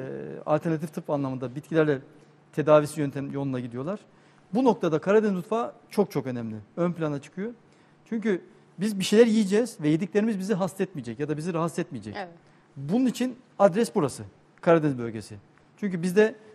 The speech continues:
Speaker 1: diğer bölgeler gibi hamur işleri çok yoğun değil. Yediğimiz tahıl mısır. Mısır tam tahıl olduğu için insan sağlığını olumsuz yönde etkilemez. Tam tersi faydalıdır. İşte pancar ya da benzeri diğer otlar. İşte, e,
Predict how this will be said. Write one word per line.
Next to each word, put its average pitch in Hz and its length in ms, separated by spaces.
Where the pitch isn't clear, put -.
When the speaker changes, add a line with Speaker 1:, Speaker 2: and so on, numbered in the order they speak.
Speaker 1:
diğer 175 260
bölgeler 190 280
gibi 170 140
hamur 185 200
işleri 175 200
çok 170 220
yoğun 196 240
değil. 170 180
Yediğimiz 165 420
tahıl 190 300
mısır. 170 340
Mısır 135 240
tam 214 240
tahıl 190 280
olduğu 208 180
için 180 200
insan 180 260
sağlığını 190 380
olumsuz 180 300
yönde 185 180
etkilemez. 151 420
Tam 196 180
tersi 226 480
faydalıdır. 147 480
İşte 156 260
pancar 180 360
ya 190 120
da 196 100
benzeri 185 380
diğer 180 160
otlar. 151 440
İşte, 139 300
e, 139 200